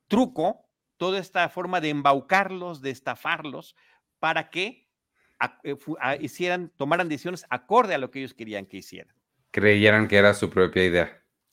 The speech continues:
Speaker 1: Exactamente, exactamente.
Speaker 2: Ah.
Speaker 1: Entonces, bueno, pues eso me recuerda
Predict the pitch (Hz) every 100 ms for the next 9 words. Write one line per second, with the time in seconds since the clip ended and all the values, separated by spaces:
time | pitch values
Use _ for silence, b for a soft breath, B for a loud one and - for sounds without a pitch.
0 | _ 139 127 - 139 - 98 87 78 _
1 | _ 107 - 123 110 - 87 76 - _
2 | _ _ _ 107 101 117 120 98 101 -
3 | 87 98 110 95 90 - 101 104